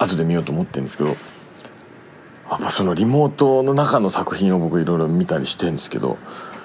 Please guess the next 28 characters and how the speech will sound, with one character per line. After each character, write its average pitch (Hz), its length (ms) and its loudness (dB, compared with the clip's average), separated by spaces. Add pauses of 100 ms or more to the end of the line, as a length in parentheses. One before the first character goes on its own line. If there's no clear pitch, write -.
(120)
い - 60 -4
や - 140 4
い - 20 6
や、 117 160 2 (1300)
ミ 147 80 0
ュ 160 120 2 (100)
ー - 20 6
ジ 147 60 4
シ 135 80 2
ャ 123 40 4
ン 120 40 2
な 117 80 4
ら 110 60 2
そ 113 100 4
れ 110 260 6
み 123 160 2
ん - 20 4
な 117 60 4
や 117 60 4
っ 104 40 0
て 147 120 4
ん 120 60 4
だ 90 80 4
ろ 80 100 2
う 82 40 2
し、 87 240 2
考 139 260 2 (120)
え 123 440 4